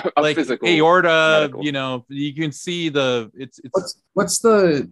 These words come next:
Speaker 3: what's the reason why anybody from the Philippines would get the rising sun tattoo? Like, I wanna know
Speaker 2: I,
Speaker 3: what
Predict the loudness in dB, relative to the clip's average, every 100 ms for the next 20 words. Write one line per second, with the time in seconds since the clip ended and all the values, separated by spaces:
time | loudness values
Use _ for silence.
0 | _ -2 -2 0 0 4 4 2 4 4
1 | 4 2 2 0 -2 0 2 2 2 0
2 | 0 -4 -4 -6 -6 -4 -4 -4 -6 -4
3 | -6 -4 -6 -4 0 0 0 -4 _ _
4 | _ _ _ _ -8 -4 0 0 0 -2
5 | -2 -2 -4 -4 -4 -4 -6 -8 -14 -10
6 | -4 -2 0 -2 -2 -2 0 0 -2 0
7 | 0 0 0 -2 -2 -6